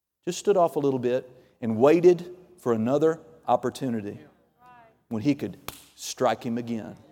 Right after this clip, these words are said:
hurl another stone at him, assault him with another train of thought. And he lived like that. He lived like that.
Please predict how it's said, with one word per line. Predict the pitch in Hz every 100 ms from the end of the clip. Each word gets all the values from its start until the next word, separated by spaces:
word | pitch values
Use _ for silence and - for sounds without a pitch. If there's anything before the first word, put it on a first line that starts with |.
| _ _ _
hurl | - - 160 143 135
another | 139 135 135 139
stone | - 151 131 107
at | 98 98
him, | - _ _ _ 123
assault | - - 143 139
him | 143 135
with | 139
another | 139 135 135
train | 135 - 135 139
of | 135
thought. | 151 113 85 - - _ _ _ 110 - _ _ _ _ _ _
And | 147
he | 180
lived | 349 -
like | - -
that. | - - _ _ _ _ _ _ _ _ _ _ _ _ _
He | 143
lived | 202 180
like | 113 -
that. | 90